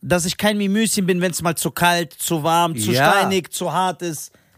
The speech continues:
Speaker 1: Das
Speaker 2: Das
Speaker 1: halte ich
Speaker 2: schon.
Speaker 1: alles aus.
Speaker 2: Das schon.
Speaker 1: Das halte ich alles extrem aus.
Speaker 2: Aber das bringt dir nur bis zu einem gewissen Punkt was.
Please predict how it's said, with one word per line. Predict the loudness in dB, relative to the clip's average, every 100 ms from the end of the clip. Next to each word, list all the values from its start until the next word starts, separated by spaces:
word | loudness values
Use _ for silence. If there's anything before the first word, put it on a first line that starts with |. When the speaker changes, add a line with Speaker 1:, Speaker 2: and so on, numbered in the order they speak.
| _ _ -2
Speaker 1:
Das | 2
Speaker 2:
Das |
Speaker 1:
halte | 2 4
ich |
Speaker 2:
schon. | 2
Speaker 1:
alles | 2 2 2
aus. | 2 0 -8 -4
Speaker 2:
Das | -4
schon. | 2 2
Speaker 1:
Das |
halte | 2 0
ich |
alles | -2 -2
extrem | -4 -2 2
aus. |
Speaker 2:
Aber | 4 2
das | 2 -2
bringt | -2 -2 0
dir | -2
nur | -2 -2
bis | -2
zu | 0
einem | 0
gewissen | 0 -2 0
Punkt | -2 -2
was. | -12